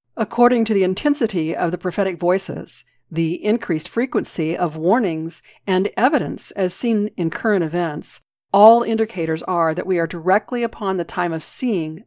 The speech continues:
God intervene. Like birth pains that come before the actual birth of a baby, the process is underway and there's no turning back at this point. Will it be a prolonged labor?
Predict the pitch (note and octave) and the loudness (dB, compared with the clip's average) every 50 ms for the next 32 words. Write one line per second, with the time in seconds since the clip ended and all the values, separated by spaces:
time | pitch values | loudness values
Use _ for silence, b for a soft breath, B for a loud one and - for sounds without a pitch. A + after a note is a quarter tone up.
0 | _ - - G3 F#3+ F3 E3 D#3 D#3 D#3+ - - - E3 E3 E3 D#3+ D#3+ D#3+ D#3 | _ -4 -2 0 2 2 0 0 -2 -6 -8 -8 -6 -4 -4 -4 -2 -2 -4 -4
1 | D#3 D#3 D#3 D#3+ - - _ _ _ _ _ _ _ _ _ _ _ - F#3+ F#3 | -4 -6 -10 -12 -14 -18 _ _ _ _ _ _ _ _ _ _ _ -2 2 4
2 | F#3+ G3+ G3 - - F3+ G3 B3 B3 - - - G3 E3+ E3 E3 F3 E3+ - F3+ | 4 4 2 2 2 2 2 2 0 -4 -8 -8 -6 -4 -4 -4 -4 -4 -6 -6
3 | - - - G#3+ G3+ G#3 G3+ G3 - - G#3+ G3 F#3+ F#3+ G3+ F#3 F3 F3+ F3 - | -6 -4 -2 -2 0 0 0 -2 0 0 2 2 2 2 0 0 0 -2 -2 -4
4 | - G#3 F#3 F3+ F3 - - E3+ F3+ F#3+ F#3+ - - F#3+ E3+ D#3 D3+ F3 F3 F#3 | -2 -2 -2 -2 -2 -2 0 0 2 0 0 -2 -6 -6 -4 -4 -2 -2 0 0
5 | G#3+ F#3 F#3 F#3+ G#3+ - _ _ _ _ _ _ _ _ - G3+ - - - B3 | 0 -2 -2 -6 -6 -10 _ _ _ _ _ _ _ _ -10 -10 -6 0 4 6
6 | A3+ A#3+ A#3+ - - F3+ D#3 D#3+ D#3 - - - - A3+ A#3 B3 B3 - - G#3+ | 6 6 4 2 -2 -2 -2 -2 -4 -8 -10 -4 0 0 2 2 0 -2 -2 -2
7 | G#3+ G#3 G3+ G3 F#3+ G3 F3+ E3 E3 - - F3 E3 E3 D#3+ D#3+ D#3 - D#3+ D#3+ | 0 0 0 0 0 0 0 0 -2 -2 -2 -2 -2 0 0 -2 -2 -4 -4 -2
8 | D#3+ D#3+ E3+ E3 - - F3+ F3+ G3 G#3+ G3+ A3+ G3 D#3+ C#3+ D3 - E3 - D#3+ | -2 -2 -4 -4 -6 -6 -4 -2 -2 -2 -2 -2 -2 -2 -4 -6 -8 -10 -8 -10
9 | C#3+ - - - E3+ D3+ C#3 C#3+ - - _ _ _ _ _ _ _ _ _ _ | -10 -10 -10 -10 -8 -8 -8 -10 -14 -18 _ _ _ _ _ _ _ _ _ _
10 | _ _ _ _ _ - F3+ F3+ G3 A3 G3+ F#3 G3 F#3 F3+ F3 E3+ E3 - - | _ _ _ _ _ -6 -2 2 2 2 2 2 0 0 2 2 0 0 -2 -2
11 | F3+ E3+ E3+ E3 E3 F3 G3 G#3+ G#3 A3 A3+ A#3+ A#3+ C4+ D4+ D#4 D4+ - | 0 2 4 4 4 4 4 4 4 4 4 4 4 2 0 -2 -4 -8